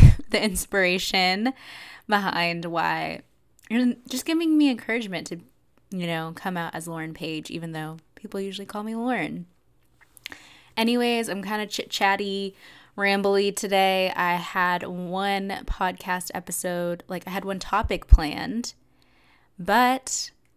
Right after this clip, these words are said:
I kinda scratched that and didn't really feel like I could speak into that fully as planned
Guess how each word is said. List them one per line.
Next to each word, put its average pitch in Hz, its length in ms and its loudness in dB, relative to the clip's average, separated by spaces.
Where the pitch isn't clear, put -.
I 208 140 -2
kinda 240 300 -4
scratched 226 680 -4
that 160 400 0
and 180 340 -6
didn't 202 380 -4
really 196 280 -4
feel 185 180 -6
like 180 140 -4
I 175 80 -4
could - 280 -14
speak 190 260 -8
into 190 360 -4
that 214 360 0
fully 240 720 0
as 196 240 0
planned 220 800 0